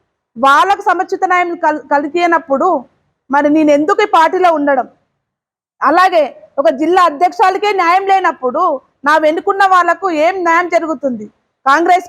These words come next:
పార్టీలో అన్ని మహిళలకే అంటున్నారు కదా, మరి మహిళలకు ఎక్కడుంది న్యాయం? వాళ్ళు అడుగుతుంటే సమాధానం చెప్పలేకపోతున్నా నేను.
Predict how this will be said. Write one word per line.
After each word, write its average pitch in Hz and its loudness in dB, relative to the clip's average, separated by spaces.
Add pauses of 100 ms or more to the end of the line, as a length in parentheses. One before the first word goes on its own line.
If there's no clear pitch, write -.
పార్టీలో 349 0
అన్ని 349 -2
మహిళలకే 359 0
అంటున్నారు 339 -2
కదా, 254 -2 (280)
మరి 330 2
మహిళలకు 359 2
ఎక్కడుంది 392 -2
న్యాయం? 311 -2 (880)
వాళ్ళు 320 2
అడుగుతుంటే 381 0
సమాధానం 381 0
చెప్పలేకపోతున్నా 427 -2
నేను. 240 -8